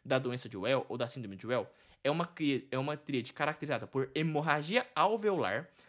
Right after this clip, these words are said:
lesão renal aguda e icterícia rubínica. Hemorragia alveolar, lesão renal aguda e icterícia, icterícia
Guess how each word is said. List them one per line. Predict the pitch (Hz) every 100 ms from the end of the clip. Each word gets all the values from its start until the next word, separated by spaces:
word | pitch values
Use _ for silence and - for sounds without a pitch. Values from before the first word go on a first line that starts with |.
| -
lesão | 147 170 165 160 226
renal | 277 214
aguda | 190 147 127 143 - _
e | 190
icterícia | 180 - 175 180 175 - _
rubínica. | 170 226 180 165 208 185 131 90 - _ - - _
Hemorragia | 123 131 131 117 143 175
alveolar, | 202 196 175 107 110 - _
lesão | 123 131 131 175
renal | 214 202
aguda | 180 135 135 139 _
e | 185
icterícia, | 180 - 190 190 - 175 - _
icterícia | 165 185 165 165 170